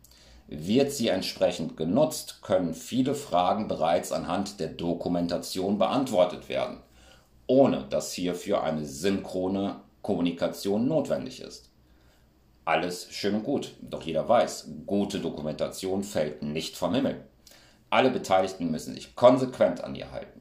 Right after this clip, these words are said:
damit keine nicht nachvollziehbaren Lücken entstehen. Gänzlich auf direkten Austausch verzichtet auch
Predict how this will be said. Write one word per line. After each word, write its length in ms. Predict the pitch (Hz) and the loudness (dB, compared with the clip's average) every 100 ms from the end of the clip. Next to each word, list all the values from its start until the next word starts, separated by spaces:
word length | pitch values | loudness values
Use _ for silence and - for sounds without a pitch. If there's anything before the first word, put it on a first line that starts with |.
| _ | _
damit 280 | - 67 - | -10 -10 -10
keine 300 | - 73 71 | -6 -6 -6
nicht 480 | 71 101 127 - 73 | -2 -2 -2 -4 -4
nachvollziehbaren 1040 | 80 90 87 85 80 80 - 69 71 67 | -2 0 0 -4 -6 -6 -4 -4 -4 -8
Lücken 260 | 78 73 76 | -8 -6 -6
entstehen. 540 | 78 - - - - - _ _ _ _ _ _ _ _ _ _ _ _ _ _ _ _ _ _ _ - | -6 -8 -8 -10 -12 -20 _ _ _ _ _ _ _ _ _ _ _ _ _ _ _ _ _ _ _ 2
Gänzlich 600 | 110 131 - 131 117 - | 4 4 2 0 2 2
auf 320 | 80 73 - | 0 0 -4
direkten 600 | 101 101 90 - - 76 | 0 4 4 2 -8 -8
Austausch 720 | - 76 87 - - 90 - - | -2 0 -2 -6 2 2 2 -2
verzichtet 800 | - 98 - 104 101 98 - - | -6 -6 -2 -4 -2 -4 -2 2
auch 320 | 78 78 | 2 2